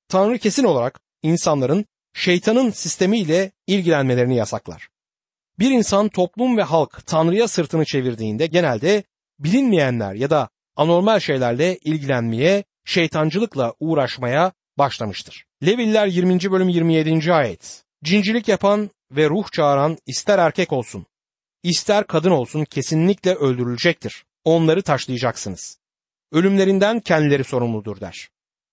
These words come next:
Yaşaya on sekizinci bölüm dokuz ila on ikinci ayetler arasında ise, "Tanrınız Rabbin size vereceği ülkeye girdiğinizde oradaki ulusların iğrenç törelerini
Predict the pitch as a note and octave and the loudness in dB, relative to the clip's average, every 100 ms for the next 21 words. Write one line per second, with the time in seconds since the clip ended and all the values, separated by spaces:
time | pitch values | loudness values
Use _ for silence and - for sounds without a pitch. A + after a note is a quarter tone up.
0 | _ A#2 D#3+ A3+ G#3+ G3+ F3 G3 F3+ C3+ | _ -2 0 2 2 2 2 0 0 -6
1 | C3 B2 A#2+ C3 F3 D#3 A#3+ A3 F#3 E3+ | -4 -4 -2 -2 0 0 -2 -2 0 2
2 | E3 D#3 D3+ D3+ C3+ - C3+ B2 - A#2+ | 2 0 0 0 0 0 0 0 -2 -6
3 | A2+ - E3 G3 - _ _ _ _ - | -6 -2 0 0 -4 _ _ _ _ -2
4 | E3 F3 G3+ A3 F#3+ F3+ F3 F#3+ - D#3+ | 2 4 2 2 0 0 0 -2 -2 -2
5 | F3+ D#3+ C#3 D#3 E3 C#3+ C#3 D#3 C#3+ C3 | 2 2 0 -2 -2 -4 -8 -4 -4 -2
6 | C3+ C3 C3 A#2+ A2+ F3 F#3+ _ - G3 | -4 -2 -2 -2 0 0 0 _ -2 0
7 | F#3 - D3 C3 - B2+ F3+ - _ _ | 2 0 -4 -6 -2 0 0 0 _ _
8 | - E3 F#3 G3 G3+ - D#3 C#3+ C#3+ C3 | -6 0 2 2 -2 -4 -2 0 0 -2